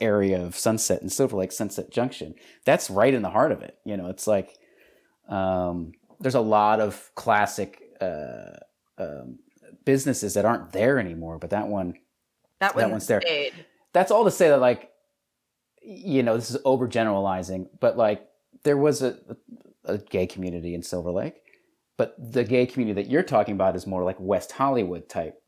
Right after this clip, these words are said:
Speaker 1: gay community. And that's the whole thing of, like, people who would live in West Hollywood, who would never have lived in,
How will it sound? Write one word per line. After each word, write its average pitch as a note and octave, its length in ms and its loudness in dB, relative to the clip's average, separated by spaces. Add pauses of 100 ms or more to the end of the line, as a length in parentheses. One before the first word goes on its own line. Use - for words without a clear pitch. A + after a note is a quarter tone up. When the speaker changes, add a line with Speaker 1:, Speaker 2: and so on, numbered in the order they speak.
Speaker 1:
gay D#2 200 -8
community. G#1+ 440 -16
And A2 120 -4
that's C#3 180 0
the C#3+ 60 -2
whole C3+ 100 2
thing C3 220 0
of, G2+ 100 0
like, G2 180 2
people F#3 240 0
who D#3+ 100 2
would D3 180 2
live B2+ 220 4
in C#3 120 0
West B2+ 240 0
Hollywood, G2 600 -2
who G#2+ 120 -8
would A2+ 120 0
never C#3 360 4
have B2+ 120 2
lived B2+ 260 2
in, G2+ 300 -2